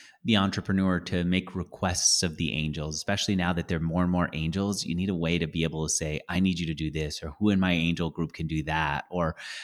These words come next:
"We now have this new product. Can you help us get more customers?" And as, as investors, you wanna feel like you're doing more than just sitting back and waiting ten years for the, for the payoff, right? Um,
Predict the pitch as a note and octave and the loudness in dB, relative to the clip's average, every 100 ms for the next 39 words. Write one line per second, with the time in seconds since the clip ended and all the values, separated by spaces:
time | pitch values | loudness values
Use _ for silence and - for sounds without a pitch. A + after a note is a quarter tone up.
0 | - - A2 G#2+ G#2 G2 F#2+ F#2 F#2 - | -10 4 8 8 8 6 6 4 2 4
1 | F#2+ F2 F#2 F#2 E2+ - F#2 F2 F2 F2+ | 4 4 4 4 4 2 2 2 -2 -2
2 | - - F2+ E2+ - F2 - F2 D#2+ D2+ | -2 0 0 -2 -2 -2 0 0 -2 -2
3 | D2+ - - C2+ - A#2 A2+ G2+ - _ | -6 -10 -10 -12 -6 -2 0 0 -4 _
4 | G#2+ G#2+ F#2+ F2+ B2 - F#2+ F2 E2+ F2+ | -4 -2 0 2 2 2 2 0 -2 2
5 | A#2+ B2 G2 E2+ E2+ E2+ D#2+ D#2 F#2 F2 | 2 2 2 0 -2 -2 -2 0 2 0
6 | D#2 - D#2+ D2 D#2 F2 F2 D#2 D2 F2+ | -2 -4 -6 -4 -2 -2 -2 -2 0 2
7 | F#2 - D#2+ D2 D#2+ D#2+ F2+ D2 - _ | 2 0 -6 -6 -8 -10 -10 -10 -14 _
8 | E2 D#2+ - A#2 E2+ D#2+ - F2 - - | -12 -8 0 2 2 0 -6 -6 -8 -10
9 | _ - - - - - - _ - F2 | _ -20 -20 -18 -18 -20 -20 _ -6 -2
10 | E2 E2 E2 | 0 -2 -6